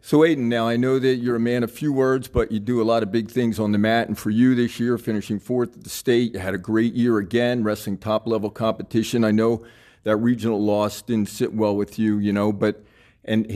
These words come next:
that young man went on to win the state championship. Was that something that, that kind of still grinds at you, knowing that he won and you could have beaten him in the regional finals?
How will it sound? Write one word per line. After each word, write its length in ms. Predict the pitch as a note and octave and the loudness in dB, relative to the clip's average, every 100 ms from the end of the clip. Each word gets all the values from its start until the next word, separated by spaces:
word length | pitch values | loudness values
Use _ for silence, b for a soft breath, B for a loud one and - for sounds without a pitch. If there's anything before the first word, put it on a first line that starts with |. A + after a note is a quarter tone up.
| F#2+ | -2
that 160 | A#2 | 0
young 240 | A#2 A2+ A2 | 2 0 0
man 220 | A2 G#2+ | 0 0
went 120 | G#2+ | 0
on 140 | G#2+ | -2
to 100 | G2+ | -2
win 180 | G#2+ A2 | -2 0
the 60 | G#2 | -2
state 320 | - A2 G#2+ | -2 -4 -4
championship. 640 | - C3 B2+ G#2 G2 - | -4 -4 -2 -4 -6 -10
Was 140 | G#2 G2+ | -10 -4
that 200 | B2+ B2+ | -4 0
something 440 | - C3+ A#2+ C3+ | 2 2 2 0
that, 340 | A#2+ G#2+ G#2+ - | 2 2 0 -6
that 160 | F#2+ - _ _ _ _ | -12 -14 _ _ _ _
kind 240 | - B2+ A2 | -6 -2 -2
of 300 | F#2+ F2+ - | -4 -10 -16
still 340 | - - C3+ B2 | -16 -8 -4 -2
grinds 480 | G#2 A2 A2+ C3 C3 | 0 2 2 2 -2
at 100 | - | -2
you, 260 | C#3 D3 | 0 2
knowing 300 | C3 A2 A2+ | 2 0 0
that 180 | A2 G#2+ | 0 -2
he 180 | - C#3+ | -4 -4
won 360 | A2+ A#2+ B2+ C3+ | -2 0 0 0
and 160 | G#2 | 0
you 120 | A2 | -2
could 220 | A2 C3 A2+ | -2 -4 -4
have 100 | F#2+ | -4
beaten 240 | A2+ A2+ | -4 -2
him 120 | A#2 | -2
in 100 | G#2 | 0
the 60 | G2 | 0
regional 340 | G#2+ G2 G2+ | -2 -2 -4
finals? 480 | - G2+ A2+ C3+ C#3 | 0 0 0 -6 -12